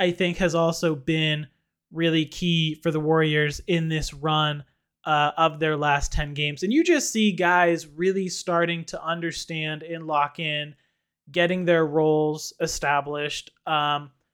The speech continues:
you know, and again, this is a very, very, very short rotation right now. Moses Moody played three and a half minutes against Minnesota. Anthony Lamb played eight minutes against Minnesota.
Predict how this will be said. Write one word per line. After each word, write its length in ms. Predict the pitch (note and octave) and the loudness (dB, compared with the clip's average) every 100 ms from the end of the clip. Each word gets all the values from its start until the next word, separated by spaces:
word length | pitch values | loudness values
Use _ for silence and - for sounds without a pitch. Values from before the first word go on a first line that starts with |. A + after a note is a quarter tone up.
| _ _ _ | _ _ _
you 120 | - F3+ | -6 -2
know, 240 | D#3 C#3+ _ _ _ _ _ _ _ - | -2 -4 _ _ _ _ _ _ _ -6
and 100 | A3 | 0
again, 320 | A3 G3+ D#3+ | 4 4 4
this 240 | G#3 B3+ | 0 0
is 120 | G3+ G#3+ | 0 2
a 260 | F3 D3+ | 2 0
very, 420 | D3 G3 A3 G3+ F3+ | 0 2 4 2 2
very, 400 | D#3+ F3 E3+ E3 | 2 4 4 2
very 440 | C#3+ D#3+ D#3+ D3+ | 0 0 0 0
short 540 | C3 - E3 D#3 C3 _ _ | -4 -4 -2 -2 -4 _ _
rotation 720 | C#3+ C#3+ C3 D3+ C#3+ C3 B2+ A2+ _ | -8 -6 2 2 2 -6 -12 -18 _
right 320 | - C#3 B2 B2+ | -12 -10 -10 -12
now. 220 | A#2 F#2 - - - - _ _ _ _ _ _ _ _ - | -16 -16 -18 -20 -20 -20 _ _ _ _ _ _ _ _ -2
Moses 420 | G#3+ A3+ A#3 F3 | 2 2 0 -2
Moody 280 | G3 G3+ F3+ | 0 0 0
played 300 | G3+ F3+ E3+ | 0 0 0
three 280 | - F3+ | -6 -2
and 120 | F3+ E3 | 0 0
a 20 | |
half 280 | E3 C#3+ E3 | 0 -2 -4
minutes 340 | D#3 D3 C#3+ | -6 -6 -8
against 340 | C#3 C#3 C3 | -8 -8 -10
Minnesota. 440 | D3 C#3+ C3+ C#3+ B2 | -10 -10 -8 -6 -8
Anthony 500 | A#2+ E3 F3 F3+ G3 | -6 -6 -6 -6 -4
Lamb 320 | A#3 A#3+ D#3+ | 0 0 -2
played 320 | C3+ E3 D3 - | -2 -4 -4 -2
eight 240 | E3+ F3 | -2 -2
minutes 520 | D#3 C#3 A#2+ - - _ | -8 -10 -12 -14 -14 _
against 380 | F#3+ D#3 D#3 C#3 | -6 -4 -6 -6
Minnesota. 640 | D#3 D3+ C3+ D3 C#3 A2+ | -10 -8 -6 -6 -6 -8